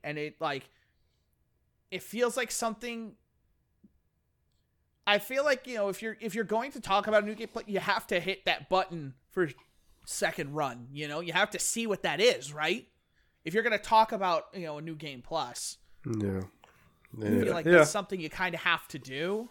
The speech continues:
Speaker 2: And you're gonna compare it to, like, the original, which, you know, has a separate, separate deal story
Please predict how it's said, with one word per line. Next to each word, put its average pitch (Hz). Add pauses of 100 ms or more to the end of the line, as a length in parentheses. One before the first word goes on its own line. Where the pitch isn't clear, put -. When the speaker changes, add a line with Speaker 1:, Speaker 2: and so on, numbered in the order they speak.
Speaker 2:
And 104
you're 104
gonna 98
compare 101
it 98
to, -
like, 98
the 101
original, 98
which, 98
you 104
know, 98 (320)
has 101
a -
separate, 98 (640)
separate 104
deal 135
story 107